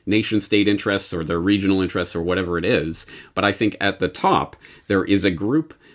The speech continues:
that we are not allowed to look at, or else we will be deemed conspiracy theorists,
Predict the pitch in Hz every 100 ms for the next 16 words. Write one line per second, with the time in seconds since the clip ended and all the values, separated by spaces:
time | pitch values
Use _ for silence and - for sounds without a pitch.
0 | _ 101 95 - 131 165 151 160 156 156
1 | 165 165 147 156 156 95 85 87 120 123
2 | 120 131 131 131 123 123 120 110 110 -
3 | 143 127 - 87 85 78 78 - -